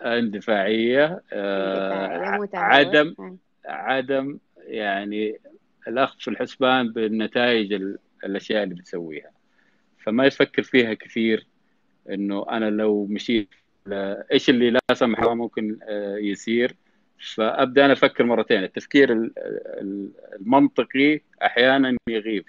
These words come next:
Speaker 1: فتبغى تسوي بس الشيء اللي
Speaker 2: غصبًا
Speaker 1: اللي في
Speaker 2: عن
Speaker 1: بالك.
Speaker 2: الشخص.
Speaker 1: غصبًا عن الشخص هو يصير.
Speaker 2: صحيح، ما هو
Speaker 1: ويصير
Speaker 2: بيده.
Speaker 1: بطريقة لا شعورية.
Speaker 2: مم.
Speaker 1: فهذا شيء. النوع الثاني أو الشيء الثاني، طبعًا هذا،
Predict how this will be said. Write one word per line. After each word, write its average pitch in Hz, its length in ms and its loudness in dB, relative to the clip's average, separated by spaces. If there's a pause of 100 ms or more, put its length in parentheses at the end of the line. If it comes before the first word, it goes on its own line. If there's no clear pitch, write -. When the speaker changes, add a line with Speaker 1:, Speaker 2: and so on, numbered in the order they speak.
Speaker 1:
فتبغى 113 300 -6
تسوي - 280 2
بس 110 300 -6
الشيء 104 280 -2
اللي 90 140 -8
Speaker 2:
غصبًا 262 380 0
Speaker 1:
اللي 240 120 -4
في 185 80 -6
Speaker 2:
عن 185 60 0
Speaker 1:
بالك. 175 140 -6
Speaker 2:
الشخص. - 480 -14 (640)
Speaker 1:
غصبًا 151 400 4
عن 147 60 6
الشخص - 420 -6
هو 95 120 -4
يصير. 85 240 -10
Speaker 2:
صحيح، 95 280 -8
ما 101 60 -8
هو 101 100 -6
Speaker 1:
ويصير 151 280 2
Speaker 2:
بيده. 175 120 0
Speaker 1:
بطريقة 139 220 6
لا 147 80 8
شعورية. 110 600 -2 (720)
Speaker 2:
مم. - 60 -20
Speaker 1:
فهذا 104 960 0
شيء. 107 360 2
النوع 131 280 2
الثاني 131 580 2
أو 101 120 -2
الشيء 123 260 -2
الثاني، 113 460 -4
طبعًا 104 380 -4
هذا، 120 200 -2